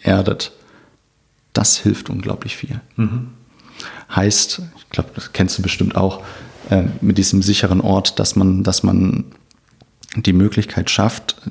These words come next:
Speaker 1: Dinge, die einen belasten, über eine hypnotische Induktion einfach in eine Art Schublade, in einen Container zu packen, die, die dann nicht Problem des, der si-, jeweiligen Situation sein sollen, sondern dort sein sollen, wo sie hingehören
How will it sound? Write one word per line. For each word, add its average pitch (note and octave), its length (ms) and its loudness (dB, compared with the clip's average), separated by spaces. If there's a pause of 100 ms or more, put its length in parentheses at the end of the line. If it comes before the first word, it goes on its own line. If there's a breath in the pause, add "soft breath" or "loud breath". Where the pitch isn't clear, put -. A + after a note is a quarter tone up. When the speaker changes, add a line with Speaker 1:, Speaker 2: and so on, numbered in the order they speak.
(140)
Speaker 1:
Dinge, A2 240 6
die G#2+ 160 -2
einen F#2+ 180 2
belasten, G#2 720 2 (1200 loud breath)
über A#2+ 180 4
eine G#2 180 4
hypnotische G#2 520 2
Induktion G2 640 2
einfach G2+ 360 -2 (120)
in A#2 240 4
eine G#2 180 4
Art F#2+ 180 2
Schublade, G2+ 640 2
in A2 240 4
einen G#2 520 4
Container G2+ 520 2
zu - 140 -4
packen, G#2 480 0 (720 loud breath)
die, A#2+ 60 -6
die A2 260 0
dann G2 320 6
nicht - 380 0 (220)
Problem G2+ 580 4
des, - 160 0
der G#2 260 -2
si-, G2 160 -2 (100)
jeweiligen F#2+ 420 0
Situation G2+ 520 -2
sein - 180 -2
sollen, F#2+ 200 0
sondern F#2 240 -2
dort G#2 220 0
sein G2+ 260 4
sollen, G2 300 4
wo F#2 60 -2
sie F2+ 140 0
hingehören G2+ 560 4